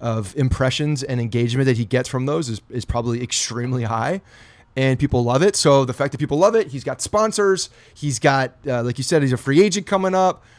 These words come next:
A lot of things that are, are factoring in here. So I gotta believe the, the Yankees have been all over it, pushing it. So I, I think there were some, uh, some, some influences behind the scenes saying, "Didi, let's, let's go. You know, let's send these. I, you know, you don't have to do it.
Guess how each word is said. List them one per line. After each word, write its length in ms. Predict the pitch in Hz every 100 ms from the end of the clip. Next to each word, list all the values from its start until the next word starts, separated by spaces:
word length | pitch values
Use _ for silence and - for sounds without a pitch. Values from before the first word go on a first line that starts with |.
| _ -
A 20 |
lot 100 | 240
of 40 |
things 200 | 254 220
that 80 | 190
are, 400 | 165 151 147 151
are 40 | 143
factoring 420 | 170 165 160 160
in 120 | 156
here. 160 | 127 110
So 160 | 127
I 140 | 127 135
gotta 220 | 170 175
believe 420 | 147 143 139 131
the, 180 | 120 117
the 140 | 110
Yankees 320 | 120 131 160 147
have 140 | 135
been 120 | 151
all 220 | 156 156
over 320 | 160 160 165 170
it, 100 | -
pushing 340 | 175 180 180
it. 180 | 190 - - - - _ _ -
So 300 | - 170 160
I, 240 | 170 175
I 60 | 196
think 200 | 214 -
there 100 | 190
were 140 | 190
some, 340 | - 196 185
uh, 440 | 185 180 180 180 175
some, 320 | - 180 143 _ _ _
some 180 | - 202
influences 520 | 226 - 151 123 113
behind 260 | 113 143 165
the 60 | 151
scenes 320 | 175 131 107
saying, 160 | 123
"Didi, 220 | 123 143 117
let's, 420 | 123 - - -
let's 160 | 156
go. 240 | - 139 101
You 100 | 107
know, 160 | 139 139
let's 240 | 143 -
send 200 | - 151
these. 100 | 135
I, 120 | -
you 180 | 147 170
know, 80 | 151
you 160 | 131
don't 140 | 165 175
have 120 | 135
to 80 | 104
do 220 | 92 107
it. 120 | 143